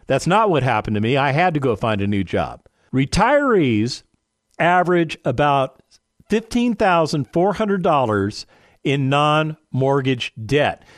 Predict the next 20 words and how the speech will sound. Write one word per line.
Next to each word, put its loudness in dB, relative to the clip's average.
And 0
retired 0
women 0
are 0
about -2
sixty -4
percent -4
more 2
likely 0
to -6
say 0
that -2
they're 0
in 0
medical 0
debt -2
compared 0
to 0
retired -2
men. -2